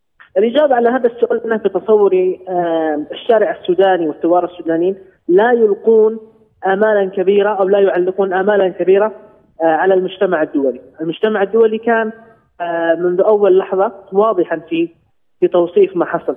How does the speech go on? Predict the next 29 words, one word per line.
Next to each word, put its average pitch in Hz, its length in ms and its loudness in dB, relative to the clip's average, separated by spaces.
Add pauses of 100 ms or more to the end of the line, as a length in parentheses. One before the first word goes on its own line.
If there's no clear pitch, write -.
بأنه 160 440 -2
انقلاب 156 420 0 (640)
عسكري. - 480 -4 (140)
فاتت 190 360 0
العديد 180 500 -4
من، 190 220 0 (380)
آه، 170 240 0
الردود 170 460 2
الواضحة 170 500 0
والصريحة 165 640 -2
من، 151 220 -6 (440)
آه، 156 120 0 (100)
العديد 170 420 0
من، 175 220 0 (400)
آه، 156 260 2
القوى 170 460 2 (300)
والدول 156 720 0
المهمة 170 460 -2
والمنظمات، 185 680 0 (600)
آه، 175 160 -2
الفاعلة 190 540 0
بأن، 180 280 -2
آه، 180 120 -6 (320)
ما 170 280 -2
يحدث 185 240 -6
في - 60 -18
السودان 175 380 -2
هو 175 180 2
مرفوض، 190 480 0